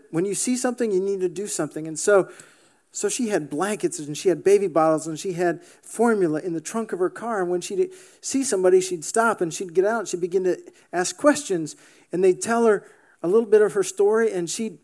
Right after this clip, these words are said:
she'd hand out blankets or bottles or, or formula or diapers, whatever they needed.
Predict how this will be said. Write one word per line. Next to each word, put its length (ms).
she'd 200
hand 240
out 220
blankets 560
or 140
bottles 440
or, 180
or 80
formula 440
or 100
diapers, 440
whatever 260
they 140
needed. 360